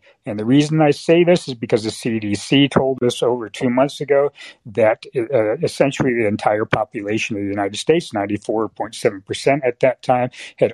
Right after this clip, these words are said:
already had the sars cov two infection. You can bet that that's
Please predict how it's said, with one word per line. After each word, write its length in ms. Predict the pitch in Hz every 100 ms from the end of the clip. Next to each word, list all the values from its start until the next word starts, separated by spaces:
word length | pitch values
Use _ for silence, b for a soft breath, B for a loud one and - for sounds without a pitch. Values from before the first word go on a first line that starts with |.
| -
already 260 | 123 123
had 220 | 127 113
the 80 | 110
sars 320 | 101 107 101
cov 300 | - 101 98
two 140 | - 143
infection. 520 | 135 135 139 - 117
You 140 | 113
can 220 | 107 101 95
bet 320 | - 123 -
that 200 | 113 -
that's 240 | 104 -